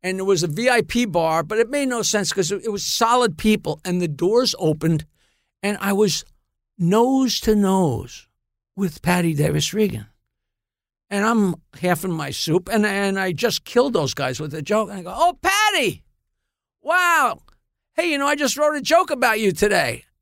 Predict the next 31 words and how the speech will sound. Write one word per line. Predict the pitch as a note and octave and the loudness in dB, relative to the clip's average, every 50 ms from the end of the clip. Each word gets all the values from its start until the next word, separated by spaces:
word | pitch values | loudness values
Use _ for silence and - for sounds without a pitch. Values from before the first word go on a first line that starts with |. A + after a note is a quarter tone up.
| _ _ _ | _ _ _
And | - F#3+ F#3+ F#3+ | -2 -2 0 2
I, | F3+ F3+ F3+ - - _ _ _ _ _ _ _ _ _ _ _ _ _ _ _ _ _ _ _ _ - | 2 2 0 -2 -6 _ _ _ _ _ _ _ _ _ _ _ _ _ _ _ _ _ _ _ _ -4
as | G#3 G#3+ F#3 A3 | -4 -2 0 0
I | A3 | 0
got | G3 F3 A#3 A#3 B3 - | 0 0 0 0 0 0
to | - - | -2 -2
the | F#3+ E3+ G#3 A3 - _ - | 0 0 -2 -4 -4 _ 0
end | G3 A#3 B3 B3+ A3 | 2 2 2 2 0
of | A#3 G#3 F#3+ | 0 0 0
the | F#3+ | 0
joke, | D#3 D3+ D#3+ F#3 F#3 F3 D#3+ A#2+ - - - - _ _ _ _ _ _ _ _ _ _ _ _ _ _ _ _ _ _ _ _ _ _ _ _ _ _ _ _ _ _ - - | 0 0 0 2 2 2 2 0 -2 -10 -20 -20 _ _ _ _ _ _ _ _ _ _ _ _ _ _ _ _ _ _ _ _ _ _ _ _ _ _ _ _ _ _ -4 -2
and | F#3+ G3 | 0 0
her | F#3 E3 | 0 -2
face | - - - G3+ G#3 B3 A3+ - - | -2 -2 0 0 2 2 0 -2 -2
was | F3+ E3 - | -4 -4 -4
changing, | - - - E3+ E3 E3 E3 D#3+ D3 D#3+ E3 D#3+ D#3 - | -4 -2 -2 0 0 0 0 0 0 0 -2 -2 -4 -4
I | - F3 | -4 -4
realized | F3 F3+ G3 A3 A#3 A#3 A#3 G#3 G3 F3+ D3+ D#3+ | -4 -2 0 0 2 2 2 2 2 0 -2 -4
that | C#3+ - | -6 -6
the | E3+ D3 | -6 -4
joke | - - F#3+ G3 E3 - | -2 -2 -2 -2 -2 -4
was | - E3 C#3+ | -6 -6 -4
so | - - - F3 F#3+ G#3+ | -4 -2 0 0 0 0
funny | G3+ - - F#3+ F#3+ F#3+ F#3+ F3+ D#3 | -2 -2 -2 0 2 2 2 2 0
to | - D#3+ - - _ - | -2 -4 -10 -8 _ 0
every | F#3+ G3+ G#3 G3 G3 G3 A#3 A#3 G#3+ | 2 2 2 0 -4 -6 -4 -4 -2
single | - - - G3 F#3+ F#3+ F3 F#3+ G3 | -2 -2 -2 -2 -2 0 2 0 0
person | F3+ - - E3+ F3 D3+ D#3 D#3+ D#3+ | 0 0 0 0 0 0 -2 -4 -4
on | D3 D3+ D#3+ F3 F3+ | -2 0 0 0 0
the | F#3+ E3+ | -2 -4
planet | - - - F3+ F#3 F#3+ F3+ E3 D#3+ B2 - | -4 -2 -2 0 0 2 0 0 0 -2 -4